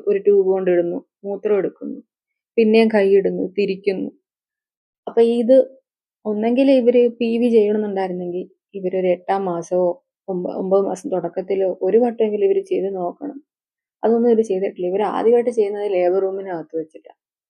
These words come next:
അത് ഇവരെല്ലാരും ആളാം വീതം വന്ന്, ഇതിനൊക്കെ ഒരു കണക്കുണ്ടോ എനിക്കറിയത്തില്ല, ഞാൻ ലേബർ റൂമിലൊന്നും നിന്നിട്ടില്ല. ഇത് കണക്കുണ്ടോ എനിക്കറിയത്തില്ല. ഒരു കണക്കും കയ്യും ഇല്ലാതെ ഒരു പതിനഞ്ചോ ഇരുപതോ പ്രാവശ്യം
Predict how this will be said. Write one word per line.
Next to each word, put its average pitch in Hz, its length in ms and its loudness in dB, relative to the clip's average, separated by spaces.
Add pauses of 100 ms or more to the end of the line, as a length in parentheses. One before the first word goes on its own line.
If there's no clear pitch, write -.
(140)
അത് 196 120 -2
ഇവരെല്ലാരും 214 480 4
ആളാം 214 340 -2
വീതം 196 260 2
വന്ന്, 196 140 0
ഇതിനൊക്കെ 233 300 4
ഒരു 262 140 4
കണക്കുണ്ടോ 220 600 -4
എനിക്കറിയത്തില്ല, 202 680 -4
ഞാൻ 185 160 -8
ലേബർ 185 280 -4
റൂമിലൊന്നും 202 380 -10
നിന്നിട്ടില്ല. 180 400 -12 (1040)
ഇത് 220 180 6
കണക്കുണ്ടോ 208 480 -2
എനിക്കറിയത്തില്ല. 185 400 0
ഒരു 214 220 6
കണക്കും 220 500 0
കയ്യും 220 520 4
ഇല്ലാതെ 208 480 4
ഒരു 220 240 4 (160)
പതിനഞ്ചോ 233 600 0
ഇരുപതോ 226 440 2 (100)
പ്രാവശ്യം 196 540 -4